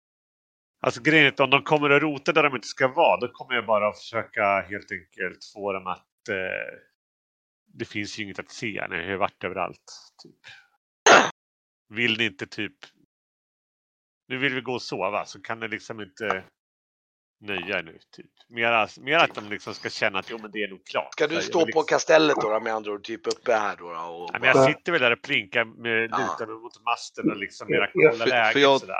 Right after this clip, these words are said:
Speaker 4: jag
Speaker 1: Ja.
Speaker 4: tror ju dessutom att kommer de och ska söka en skeppet så kommer de göra det imorgon. När det är ljust ute.
Speaker 3: Jag glider ner med,
Speaker 4: Och med,
Speaker 3: glider
Speaker 4: eh,
Speaker 3: med
Speaker 4: förstärkning.
Speaker 3: med, jag glider ner med löksoppa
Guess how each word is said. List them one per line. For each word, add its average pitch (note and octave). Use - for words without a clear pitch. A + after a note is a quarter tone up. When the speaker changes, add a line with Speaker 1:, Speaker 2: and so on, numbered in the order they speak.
Speaker 4:
jag A#2+
Speaker 1:
Ja. C#3+
Speaker 4:
tror A#2+
ju G#2+
dessutom A2
att -
kommer C3
de A#2+
och A2
ska -
söka G#2+
en G2+
skeppet G#2+
så -
kommer G#2
de F#2
göra G2
det G#2
imorgon. F#2+
När F#2+
det G2
är -
ljust F#2+
ute. D2+
Speaker 3:
Jag C3
glider C3+
ner A#2+
med, A#2
Speaker 4:
Och G2
med, C#3
Speaker 3:
glider C#3
Speaker 4:
eh, C#3
Speaker 3:
med C#3+
Speaker 4:
förstärkning. G2+
Speaker 3:
med, B2+
jag C3+
glider D3+
ner C#3+
med A#2
löksoppa A#2+